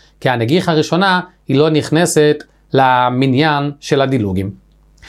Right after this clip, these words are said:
אומר רובן, שור ששומע קול שויפו ונוגח, קול שויפו ונוגח, קול שויפו ונוגח, נעשה מועד לשופרו, שמעתה ואילך, אם הוא ייגח סתם, הוא ישלם חצי נזק, אם הוא ייגח בשעת שמיעת קול שופר, הוא ישלם נזק שולם.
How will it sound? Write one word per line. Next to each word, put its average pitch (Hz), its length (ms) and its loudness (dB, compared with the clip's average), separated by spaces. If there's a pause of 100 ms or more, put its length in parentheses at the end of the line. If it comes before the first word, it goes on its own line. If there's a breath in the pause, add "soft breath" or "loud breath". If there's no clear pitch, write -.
(200 loud breath)
אומר 226 200 2
רובן, 170 240 2 (500)
שור 214 360 2
ששומע 196 420 0
קול 190 280 2
שויפו 208 600 2
ונוגח, 151 640 0 (100)
קול 147 220 2
שויפו 185 560 2
ונוגח, 147 580 0
קול 117 160 0
שויפו 220 380 0
ונוגח, 180 460 0 (340 soft breath)
נעשה 190 380 0
מועד 180 240 2
לשופרו, 151 520 0
שמעתה 139 420 -2
ואילך, 135 460 0 (340 soft breath)
אם 233 120 0
הוא 160 100 2
ייגח 139 360 0
סתם, 139 440 -2 (260)
הוא 90 80 -8
ישלם 120 240 0
חצי 202 280 -6
נזק, 113 360 -4
אם 151 80 -2
הוא 175 100 2
ייגח 139 340 0
בשעת 139 340 -2
שמיעת 127 320 -4
קול 139 180 -2
שופר, 214 400 -2 (380 loud breath)
הוא 156 140 2
ישלם 165 340 0
נזק 170 180 0
שולם. 117 340 -2